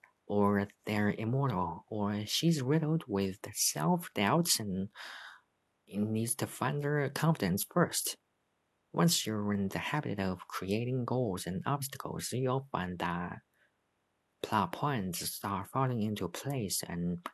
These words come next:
feel, feeling more natural or more real. Tip two.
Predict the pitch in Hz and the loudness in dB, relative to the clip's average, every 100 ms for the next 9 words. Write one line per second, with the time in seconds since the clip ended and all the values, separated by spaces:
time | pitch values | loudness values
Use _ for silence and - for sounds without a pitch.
0 | - - 98 95 90 87 87 _ - 110 | -16 -8 -2 0 0 -4 -8 _ -2 0
1 | 104 98 107 131 135 - 117 120 117 92 | 2 2 2 2 0 0 -2 0 0 0
2 | 80 - - 101 95 92 92 - - - | -2 -4 -8 -4 -2 -2 -6 -10 -20 -20
3 | _ _ 107 123 117 135 110 - - _ | _ _ -2 0 2 2 0 -4 -14 _
4 | _ _ _ _ _ - _ _ _ _ | _ _ _ _ _ -20 _ _ _ _
5 | - 143 135 - 135 107 - | -4 0 0 0 0 0 -4